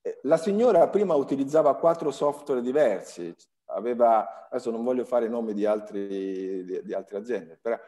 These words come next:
però utilizzava quattro software diversi, uno per il sito internet, uno per l'e-commerce, uno per il marketing, spendeva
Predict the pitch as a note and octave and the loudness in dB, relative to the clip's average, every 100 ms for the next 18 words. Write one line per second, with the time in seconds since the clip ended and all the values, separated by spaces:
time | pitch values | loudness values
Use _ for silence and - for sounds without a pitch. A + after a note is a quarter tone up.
0 | _ D#3 F3 D3+ B2+ C#3+ C#3 A#2+ D3 D3 | _ 2 2 0 2 4 4 4 2 2
1 | C3+ - B2+ - A#2+ C3+ D#3 A#2 - A#2 | -4 -4 -6 -6 -4 0 2 0 -2 -4
2 | B2+ A2+ A2 A2 A#2+ C#3 F3+ D#3+ B2+ G#2+ | -2 -2 -2 -4 -2 2 2 2 0 -4
3 | A2+ B2 G2+ A#2 C#3+ - F#3 D3+ A2 A2 | -4 -4 -2 -2 -2 0 2 2 2 -6
4 | G#2 C3 A2 B2+ E3+ F#3+ F3 B2+ - - | -6 -6 -4 -2 0 2 2 0 -2 -8
5 | A2 G#2+ G2 F#2+ - _ _ _ _ _ | -8 -8 -6 -6 -8 _ _ _ _ _
6 | - - E3+ D3+ D3+ D3+ C3 D3+ A#3 - | -20 -2 2 2 6 8 8 8 6 2
7 | - - - | -12 -16 -20